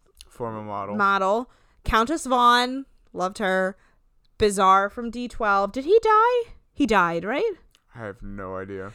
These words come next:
Speaker 2: Anyway, uh, Gunnar
Speaker 1: If poss-,
Speaker 2: Nelson.
Speaker 1: if so, R I P.
Speaker 2: Sorry. If, <laughs> sorry to this man.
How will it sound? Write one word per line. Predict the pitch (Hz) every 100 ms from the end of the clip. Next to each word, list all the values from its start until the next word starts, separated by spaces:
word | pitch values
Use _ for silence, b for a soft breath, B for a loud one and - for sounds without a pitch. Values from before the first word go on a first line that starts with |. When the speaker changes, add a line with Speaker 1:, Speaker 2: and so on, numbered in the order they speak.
| b -
Speaker 2:
Anyway, | 269 247 196 196 214
uh, | 240 233 220
Gunnar | 214 240 220 320
Speaker 1:
If | 269
poss-, | 202 277 143
Speaker 2:
Nelson. | 226 226 151
Speaker 1:
if | -
so, | - 135 143 143 151 -
R | 120 127 120
I |
P. | 117 113 110 123 - -
Speaker 2:
Sorry. | - - 247 226 220 208 208 -
If, | 240 - 233 -
<laughs> | -
sorry | - 233 233 285
to | 262
this | 220 233
man. | 220 202 208